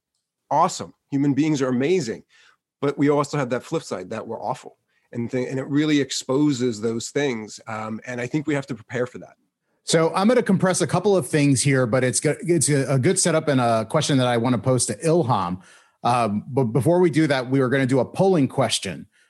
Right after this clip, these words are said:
Speaker 2: So in twenty twenty, racial, racial justice became this movement, right, that we all know about. Um, and some people are saying it's happening, it's, it's doing it, it's, it's there.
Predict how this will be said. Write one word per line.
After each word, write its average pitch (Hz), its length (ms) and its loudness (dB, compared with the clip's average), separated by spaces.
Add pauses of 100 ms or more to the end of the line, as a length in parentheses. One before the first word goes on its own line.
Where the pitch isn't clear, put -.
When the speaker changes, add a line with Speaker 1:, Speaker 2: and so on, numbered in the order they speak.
(160)
Speaker 2:
So 143 180 2
in 139 80 4
twenty 202 300 2
twenty, 175 480 2
racial, 135 520 2
racial 143 360 0
justice 120 540 -2
became 120 400 -2
this 104 180 -2
movement, 110 440 0
right, 104 180 -4
that 107 80 -4
we 113 160 0
all 120 160 2
know 117 240 2
about. 92 400 -4 (480)
Um, 120 540 2 (200)
and 147 300 2
some 185 160 2
people 180 340 2
are 156 140 2
saying 160 320 0
it's 135 140 -2
happening, 185 440 0
it's, 131 200 0
it's 135 260 -2
doing 170 340 2
it, 190 160 2
it's, - 180 -2
it's - 260 -4
there. 160 500 0